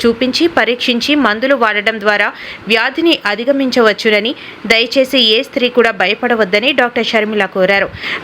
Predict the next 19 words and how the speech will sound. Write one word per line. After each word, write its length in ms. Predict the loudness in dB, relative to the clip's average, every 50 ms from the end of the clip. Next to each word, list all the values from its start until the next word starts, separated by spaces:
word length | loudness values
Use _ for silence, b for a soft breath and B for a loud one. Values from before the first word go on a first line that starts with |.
| 0 0
గర్భిణీలు 500 | 2 0 0 -2 -2 0 2 2 2 2 2 2
మరింత 260 | 2 0 0 0 0 -2 0 2
జాగ్రత్తలు 500 | 0 0 0 -4 -6 -2 -2 0 0 0 0 0
తీసుకోవాలని 640 | -2 -2 -2 2 2 2 2 2 0 2 0 0 -2 B B B B B B -4 0
శ్రీకాకుళం 540 | 0 0 2 0 0 0 2 2 2 2 2 2
జిల్లా 180 | 2 2 0 0 0
కేంద్రంలో 440 | 0 0 2 0 0 2 4 4 2 2 0 B B B B B -8 -2 0
కేవైఎన్ 520 | 2 2 2 2 0 2 2 0 0 2 0
సూపర్ 260 | 0 0 0 -2 0
స్పెషాలిటీ 500 | 0 -2 0 0 0 0 0 0 -2 -2 -2 2
క్లినిక్లో 400 | 2 2 2 2 2 2 2 2 2 2
వైద్య 240 | 0 0 -2 -2 0 0
సేవలు 240 | 2 2 2 2 0
అందిస్తున్న 340 | 0 -4 -4 -2 0 0 0 0 0
డాక్టర్ 360 | -2 0 0 0 0 0 -2 -2
కింజారపు 480 | -2 0 2 2 2 2 0 -2 -4 -4 0 0
షర్మిల 340 | -2 -2 -2 -2 0 0 0 0 -2 B B B B B B -2 0
థైరాయిడ్ 440 | 2 2 2 2 2 2 2 2 2 2
వ్యాధి 260 | 2 2 0 0 -2